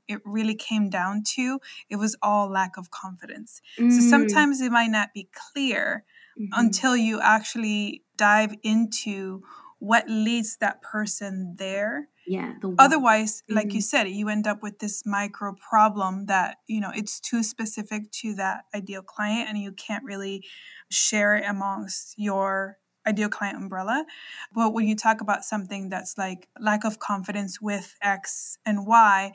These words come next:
Speaker 1: then you get a little bit more, um, focused for your
Speaker 2: Mm.
Speaker 1: specific ideal client, not too broad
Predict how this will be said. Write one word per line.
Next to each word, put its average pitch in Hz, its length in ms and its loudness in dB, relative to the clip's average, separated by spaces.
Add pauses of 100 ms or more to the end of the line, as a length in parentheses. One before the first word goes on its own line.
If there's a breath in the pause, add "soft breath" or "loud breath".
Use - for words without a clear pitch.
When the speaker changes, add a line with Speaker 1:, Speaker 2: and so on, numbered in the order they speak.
(340 loud breath)
Speaker 1:
then 226 260 0
you 208 160 2
get 202 400 -6
a 202 80 -2
little 190 240 -8
bit 196 260 -8
more, 190 480 -4
um, 180 240 -6
focused 208 800 -4
for 202 280 -4
your 190 360 -4
Speaker 2:
Mm. 202 340 0
Speaker 1:
specific 214 540 -4
ideal 190 260 -8
client, 262 500 0
not 226 340 0
too 240 120 -8
broad 202 480 -4